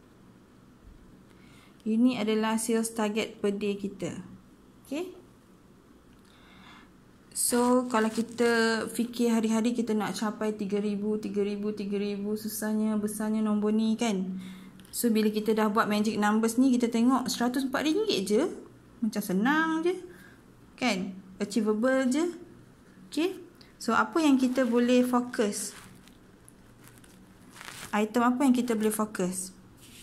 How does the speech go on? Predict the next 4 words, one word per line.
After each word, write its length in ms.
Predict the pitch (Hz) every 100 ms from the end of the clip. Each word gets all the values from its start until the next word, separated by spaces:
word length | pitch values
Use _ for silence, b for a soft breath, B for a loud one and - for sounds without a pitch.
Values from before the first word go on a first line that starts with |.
| B B - - - - - - - - - - - - - - - - - - - -
First, 640 | - 233 247 277 - - -
foundation. 800 | - 185 185 180 - - - - - - - - - - - - - - - - - - - - - - - - - - - - - - - - - -
Okey, 160 | -
foundation 800 | - - - 196 208 220 226 262